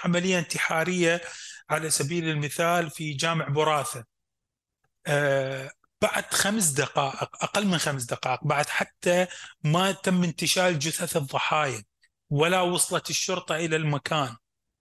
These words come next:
مباشرة طلع مسؤول، آه، نائب بالبرلمان قال لك: "الانتحاري فلسطيني".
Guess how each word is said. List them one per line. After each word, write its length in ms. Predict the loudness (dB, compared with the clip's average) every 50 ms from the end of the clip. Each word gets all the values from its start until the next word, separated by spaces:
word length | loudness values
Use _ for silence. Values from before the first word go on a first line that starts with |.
| _ _ _ -2
مباشرة 800 | 0 2 2 4 2 2 2 2 2 4 2 2 2 0 -2 -2
طلع 360 | 0 0 0 2 2 2 0 -2
مسؤول، 680 | -4 -2 0 0 -2 -2 -2 -2 0 0 -2 -4 -6 -12 _ _ _ _ _ _ -6 -2
آه، 1040 | 0 0 2 0 0 0 -2 -2 -4 -4 -6 -8 -8 -10 -10 -10 -10 -10 -8 -4
نائب 440 | -2 0 0 0 0 0 0 0 0
بالبرلمان 680 | 0 0 0 2 2 2 2 2 2 2 4 2 2 0
قال 200 | -2 -2 -2 -2
لك: 160 | -2 -2 -2
"الانتحاري 640 | -4 -6 -8 -8 -10 -10 -6 -2 0 0 0 0 -2
فلسطيني". 640 | -6 -8 -6 -6 -6 -6 -6 -6 -6 -6 -8 -12